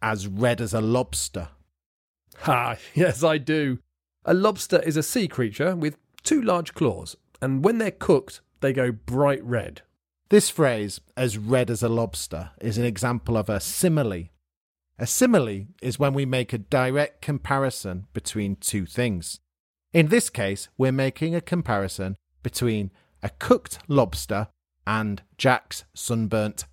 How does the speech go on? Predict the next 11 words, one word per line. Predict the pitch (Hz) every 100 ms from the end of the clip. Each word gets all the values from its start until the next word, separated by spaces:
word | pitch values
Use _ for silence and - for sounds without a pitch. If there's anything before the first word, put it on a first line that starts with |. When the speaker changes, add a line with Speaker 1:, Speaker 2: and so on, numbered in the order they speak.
| -
Speaker 1:
skin. | - - 87 78 - _ _ _ _ _ -
Speaker 2:
Similes | - 262 131 104 117 - -
that | 170
use | 156 147 135 - _
this | 190 190
structure, | - 190 - - 110 - _ _ _ _ _
as | 113 98 135 - -
plus | - 92 -
adjective | - 107 95 151 170 - _
plus | - 101 - _ -
as, | 110 92 -